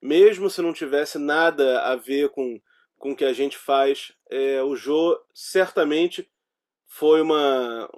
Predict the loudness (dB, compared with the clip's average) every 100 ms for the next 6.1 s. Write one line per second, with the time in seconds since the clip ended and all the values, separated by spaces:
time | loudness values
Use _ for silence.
0 | -20 -20 -20 -20 -20 -20 -16 -12 -12 -12
1 | -14 -12 -4 -2 -2 0 -2 0 0 0
2 | -2 -4 -4 -4 -6 0 0 2 0 -4
3 | _ _ _ _ -6 -2 -2 -2 -2 -2
4 | -2 -2 -6 -4 -4 -2 -6 0 2 2
5 | 2 -2 -4 -6 -8 -6 -6 -4 -4 -8